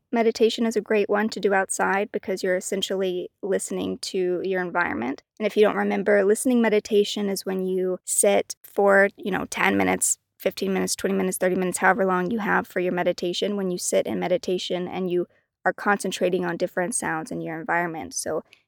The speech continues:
maybe I'll be focusing on a bird that's singing, or maybe I'll hear something else, like the wind, and I'll shift my focus to that. And so that's essentially what listening meditation is. And I love doing it in nature because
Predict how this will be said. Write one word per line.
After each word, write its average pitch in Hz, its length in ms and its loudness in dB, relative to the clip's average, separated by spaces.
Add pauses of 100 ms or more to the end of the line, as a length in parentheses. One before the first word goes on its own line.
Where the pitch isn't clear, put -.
maybe 175 240 -2
I'll 185 60 0
be - 140 -4
focusing - 600 -6
on 143 140 -6
a 92 60 -8
bird 208 320 2
that's 190 180 0
singing, 185 400 -4
or 165 80 -4
maybe 165 320 -6
I'll - 240 -4
hear - 240 -6
something - 480 -6
else, 240 400 0 (140)
like - 160 -8
the 196 100 -2
wind, 214 400 2
and 202 120 2
I'll 180 100 0
shift - 320 -4
my 180 120 -4
focus - 400 -4
to 196 120 -6
that. 196 280 0 (140)
And 185 160 -6
so 190 140 2
that's 190 220 0
essentially 175 540 -2
what 165 240 -2
listening 185 300 -4
meditation 180 540 -4
is. 175 160 -6
And 202 120 0
I 233 80 8
love 254 220 8
doing 190 260 6
it 175 120 -4
in 175 120 -6
nature 175 380 -2
because 180 460 -6